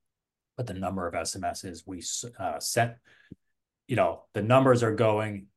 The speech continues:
the orders are coming in from it, they're still effective. If you look at when,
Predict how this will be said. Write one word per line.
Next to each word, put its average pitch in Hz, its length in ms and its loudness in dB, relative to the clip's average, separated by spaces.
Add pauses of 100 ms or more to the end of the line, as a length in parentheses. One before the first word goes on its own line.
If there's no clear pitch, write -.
(160)
the 92 340 -4
orders 117 420 6
are 104 100 0
coming 101 360 -4
in 98 180 -4
from 98 220 -6
it, 95 80 -8
they're 92 120 -10
still 104 240 0
effective. 98 540 0
If 92 140 -10
you 104 160 -2
look 127 240 2
at 120 120 4
when, 101 300 -4